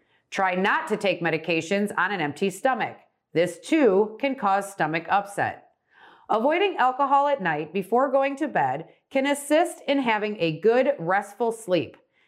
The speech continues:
This is important for brain health overall. Exercise helps improve strength, range of motion, and improves balance. Try to assist them with a healthy exercise regime.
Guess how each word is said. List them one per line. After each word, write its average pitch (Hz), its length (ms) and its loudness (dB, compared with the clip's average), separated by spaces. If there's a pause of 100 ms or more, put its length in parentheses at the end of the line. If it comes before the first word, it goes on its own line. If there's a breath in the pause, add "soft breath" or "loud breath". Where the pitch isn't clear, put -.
(140)
This 277 480 0
is 165 200 0 (140)
important 226 720 0
for 160 160 2
brain 202 400 0
health 151 460 0
overall. 160 640 2 (760 soft breath)
Exercise 359 720 2
helps 247 380 0
improve 214 340 0
strength, 220 720 -2
range 202 260 0
of 294 140 2
motion, 226 500 0 (100)
and 254 380 0
improves 196 460 0
balance. 214 580 -2 (420 soft breath)
Try 185 280 0
to 220 180 0
assist 320 400 2
them 196 320 0
with 185 160 0
a 170 100 -2
healthy 254 520 0
exercise 196 720 -2
regime. 160 640 -4